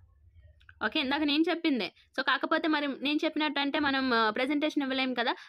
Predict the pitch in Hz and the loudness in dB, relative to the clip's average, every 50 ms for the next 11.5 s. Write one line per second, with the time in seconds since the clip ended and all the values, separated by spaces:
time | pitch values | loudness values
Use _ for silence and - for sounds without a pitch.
0 | - - 277 277 - 262 247 247 254 262 269 - 359 370 339 262 240 247 254 311 | -4 -2 -2 2 2 2 2 2 0 -2 -2 0 2 2 4 2 2 0 -4 -6
1 | 277 254 254 240 240 240 247 269 269 277 269 262 285 294 277 254 240 247 240 269 | -4 -2 -2 -2 -2 -2 0 0 0 0 -2 -2 -2 -2 -2 -2 -4 -4 -2 0
2 | 320 320 254 220 214 - - 233 226 226 - 254 254 262 262 262 247 247 240 247 | 0 0 0 -2 -4 -4 -4 -6 -4 -4 -4 -4 -2 0 0 0 0 0 -2 -2
3 | 240 233 233 277 277 269 254 247 233 220 220 240 240 240 - 240 220 214 220 277 | -2 -2 -2 -2 -2 -4 -4 -4 -4 -4 -4 -4 -6 -6 -4 -4 -4 -4 -4 -4
4 | 311 302 233 214 208 208 220 294 440 - - - - - 269 269 233 214 - - | -4 -2 -2 -2 -2 -2 -2 -2 -2 -4 -10 -16 -6 -2 -2 -2 -2 -2 -2 -2
5 | 196 175 165 165 180 - - _ - 208 190 - 220 220 - 226 220 233 - 359 | 0 0 0 0 -4 -6 -12 _ -4 -2 0 0 0 0 2 2 0 2 2 0
6 | 370 320 208 202 170 165 180 269 - - - _ _ _ _ _ - 196 240 254 | 0 0 0 0 0 0 0 -2 -4 -8 -16 _ _ _ _ _ -2 0 0 2
7 | - 302 311 311 320 311 269 226 196 185 196 196 170 175 165 196 311 - - _ | 2 2 2 4 4 2 2 2 0 0 -2 -2 -2 0 0 0 -2 -4 -8 _
8 | _ _ - - 208 208 254 320 233 208 208 - 269 269 262 - - 180 175 170 | _ _ -6 -6 -4 -2 -2 -2 -2 -2 -2 -2 -2 -2 -2 -2 -2 -2 -2 -2
9 | 180 170 - 175 165 147 160 226 349 - _ - - - - - _ - - - | -4 -2 -2 0 0 0 0 -2 -4 -6 _ -20 -20 -20 -20 -20 _ -8 -2 0
10 | 320 320 330 403 392 440 440 - 320 247 233 269 - - 208 170 180 - - 320 | 2 2 4 4 2 2 2 0 0 0 -2 -2 -2 -2 -2 -2 -2 -2 -2 -2
11 | 302 247 285 - - 349 349 330 320 330 | -2 -2 -2 -2 0 2 4 4 4 2